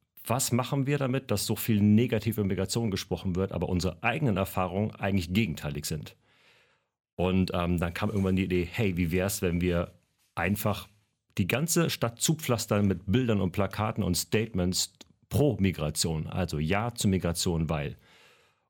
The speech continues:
Und aus dieser etwas verrückten Idee ist die Realität geworden und das ist total irre.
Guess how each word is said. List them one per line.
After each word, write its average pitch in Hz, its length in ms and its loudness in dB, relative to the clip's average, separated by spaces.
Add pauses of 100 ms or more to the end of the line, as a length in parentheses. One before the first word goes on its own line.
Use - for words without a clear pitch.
(140)
Und 95 240 0
aus 95 180 -2
dieser 107 420 2 (280)
etwas 113 300 0
verrückten 113 300 -2
Idee 104 320 2
ist - 400 0 (320)
die 95 220 2
Realität 92 440 0
geworden 78 400 -4
und 85 140 -2
das 87 160 -2
ist 101 100 -4
total - 420 -2
irre. 95 380 -2